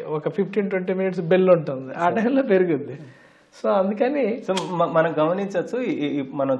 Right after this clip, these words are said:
Speaker 2: చూస్తున్న కొద్దిసేపట్లోనే ఇప్పటి వరకు కేవలం సీ థర్టీ వన్, సీ ట్వంటీ ఫోర్ మాత్రమే, ఆ, రెడ్లో ఉండేది. ఇప్పుడు చూస్తే సీ థర్టీ, ట్వంటీ త్రీ రెడ్లోకి వచ్చింది. అంటే వీరికి ఎయిట్ అవర్స్ పైన అయిపోయింది. స్వామివారి దర్శనం కోసం వేచి ఉన్నారా అన్నది,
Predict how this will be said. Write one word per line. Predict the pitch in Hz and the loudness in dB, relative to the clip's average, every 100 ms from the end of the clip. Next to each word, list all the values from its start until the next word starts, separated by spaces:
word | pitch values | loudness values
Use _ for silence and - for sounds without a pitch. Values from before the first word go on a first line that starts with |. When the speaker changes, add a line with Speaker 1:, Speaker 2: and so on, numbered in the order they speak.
| 131 | -2
Speaker 2:
చూస్తున్న | 151 - 165 | -2 2 0
కొద్దిసేపట్లోనే | - - 135 139 - 165 151 147 143 202 | 0 -6 -4 -2 2 2 2 -2 -2 -2
ఇప్పటి | 180 151 185 | -2 -2 2
వరకు | 190 185 - | 4 4 2
కేవలం | 180 165 170 175 | -2 4 6 6
సీ | 160 170 | 2 0
థర్టీ | 170 151 165 | 2 2 2
వన్, | 156 156 170 | 0 -2 -2
సీ | 160 | -2
ట్వంటీ | 156 151 139 | -2 -2 -4
ఫోర్ | 131 160 | -4 -2
మాత్రమే, | 151 131 156 - 165 165 175 151 - - | 2 2 2 2 2 4 2 2 -4 -8
ఆ, | 156 139 131 131 127 | -2 0 0 -2 0
రెడ్లో | 135 143 156 147 | 0 0 2 2
ఉండేది. | 131 120 127 | 2 0 -2
ఇప్పుడు | 220 190 185 | -4 -6 -6
చూస్తే | 170 170 170 | -6 -2 -2
సీ | 170 170 | -2 2
థర్టీ, | 151 - 170 170 - - - | 2 4 2 0 -10 -16 -8
ట్వంటీ | 147 143 135 151 170 | -6 -4 2 2 2
త్రీ | 180 175 185 196 202 - - - | 0 0 2 0 -4 -10 -16 0
రెడ్లోకి | 156 156 170 156 | 2 4 4 2
వచ్చింది. | 151 160 156 185 | -2 -2 -2 0
అంటే | 156 165 254 - - - | 0 0 -2 -6 -14 0
వీరికి | 160 185 170 | 2 4 2
ఎయిట్ | 185 160 160 | 2 4 6
అవర్స్ | 156 - - 165 147 139 - - | 6 4 2 0 0 -2 -4 0
పైన | 156 151 | 2 2
అయిపోయింది. | 139 143 143 190 | 0 -2 -4 -6
స్వామివారి | - 147 160 185 185 | 2 6 8 10 8
దర్శనం | 156 143 175 | 6 2 0
కోసం | 165 165 170 | 2 2 2
వేచి | 139 143 170 175 | 2 4 2 2
ఉన్నారా | 156 151 151 151 147 | -2 2 2 4 4
అన్నది, | 139 143 175 170 151 | 2 2 2 2 -2